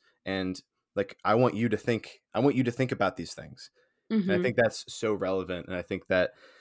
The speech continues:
Speaker 1: it's so valuable, you know, just the, the conversation, stepping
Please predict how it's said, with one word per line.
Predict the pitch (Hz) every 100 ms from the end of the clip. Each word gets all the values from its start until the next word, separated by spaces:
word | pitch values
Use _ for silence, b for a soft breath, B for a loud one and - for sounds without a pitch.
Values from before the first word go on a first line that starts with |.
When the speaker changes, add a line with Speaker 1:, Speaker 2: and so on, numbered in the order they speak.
| b b -
Speaker 1:
it's | 98 92 - - - _ _ _ _ _ _ _ _ _ _ -
so | - - 120
valuable, | 104 95 101 85 82 98 98
you | 95
know, | 90
just | 98 101
the, | 107 98
the | 107
conversation, | 113 113 - 104 - 92
stepping | 87 101 98 101 92